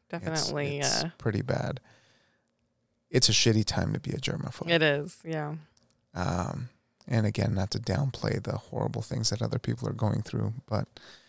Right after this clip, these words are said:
Speaker 2: you just, <sighs> man, I wanna find the, like, some way to lighten up about this whole thing. Um, and I think the secret is, like, reaching out to people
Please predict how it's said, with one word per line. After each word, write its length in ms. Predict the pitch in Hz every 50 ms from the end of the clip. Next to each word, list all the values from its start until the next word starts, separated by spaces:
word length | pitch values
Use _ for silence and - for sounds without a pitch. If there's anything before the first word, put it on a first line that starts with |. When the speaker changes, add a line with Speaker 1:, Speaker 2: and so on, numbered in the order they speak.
| _ _ _ _ _ _ _ _ _ -
Speaker 2:
you 100 | 131 117
just, 340 | - 147 139 - - - - - - - - - -
<sighs> 300 | - - - - _ - 127
man, 240 | 127 135 127 - - - _ _ _ _ _ _ _ - - - _ _ _ -
I 160 | - 117 127 127
wanna 300 | 127 127 131 139 139 135
find 380 | - - 127 127 131 131 127 123
the, 160 | 123 - 131
like, 280 | 139 131 127 123 -
some 500 | - - - - 123 123 120 123 123 120
way 220 | 120 123 113 110 113
to 160 | - - 120
lighten 380 | 120 117 120 127 131 127 131 113
up 300 | 110 110 113 - - - _ _ -
about 280 | 117 117 113 107 -
this 160 | - 113 - -
whole 160 | 113 110 120
thing. 340 | - 113 113 113 117 120 - - - - - - _ _ _ _ _ -
Um, 460 | 113 110 107 107 110 104 107 110 - -
and 140 | 135 131 127
I 80 | 120
think 320 | 117 - - 143 139 127 - - - _ _ _ _ _ _ _ _ -
the 180 | - 135 127
secret 600 | - - - - 143 139 131 - - 131 117 110 -
is, 380 | - 127 127 127 120 110 - -
like, 220 | 120 120 117 - -
reaching 300 | 120 120 113 - 127 120
out 120 | 110 107 -
to 80 | - 110
people 360 | - 120 110 - 117 110